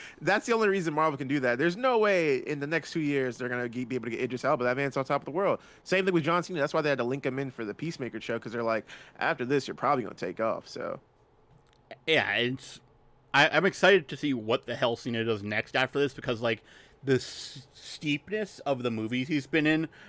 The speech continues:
Speaker 2: 'cause we've seen some of the worst, bad, fun, bad movies. We've, like, um, there's this movie called The Reunion with, uh, Ethan Embry and Amy Smart. Amy Smart has, like, three minutes in the movie, but, like, from that to this is, like, the weirdest trajectory of a career. But, um,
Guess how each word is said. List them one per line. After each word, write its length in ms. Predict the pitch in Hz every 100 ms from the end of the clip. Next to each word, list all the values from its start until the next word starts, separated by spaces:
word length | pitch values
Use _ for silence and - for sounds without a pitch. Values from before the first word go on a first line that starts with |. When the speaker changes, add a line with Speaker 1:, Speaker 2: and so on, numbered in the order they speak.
| - -
Speaker 2:
'cause 140 | 160
we've 200 | 196 240
seen 200 | - 180
some 160 | 165 139
of 60 |
the 100 | 127
worst, 580 | 120 135 143 - - 151
bad, 360 | 147 131 131 117
fun, 300 | - 123 117
bad 280 | 113 107 107
movies. 440 | 107 98 98 98 - - - -
We've, 160 | 127 147
like, 240 | 156 131 -
um, 260 | 127 123
there's 120 | 131
this 60 | 127
movie 120 | 156
called 160 | 151 127
The 60 |
Reunion 640 | 117 104 104 123 110 95 104 - - -
with, 260 | 131 117 -
uh, 140 | 117 139
Ethan 300 | 127 139 123
Embry 440 | 113 107 107 104
and 80 | 113
Amy 280 | 113 113 110
Smart. 460 | - 120 107 110 -
Amy 140 | 123
Smart 180 | 117 113
has, 100 | 101
like, 140 | 98
three 300 | - - 110
minutes 300 | 107 104 107 127
in 60 |
the 60 | 131
movie, 320 | 131 127 127 - - -
but, 140 | 147 143
like, 300 | 143 135 - -
from 260 | - 160 139
that 320 | 151 165 -
to 100 | 147
this 360 | 120 120 117 -
is, 180 | 110 113
like, 160 | 113
the 80 | 117
weirdest 440 | 110 113 117 110 -
trajectory 520 | 110 113 104 113 107
of 80 | 107
a 40 |
career. 520 | - 117 110 104 101 - - - - _ -
But, 200 | 139 123
um, 460 | 120 120 110 107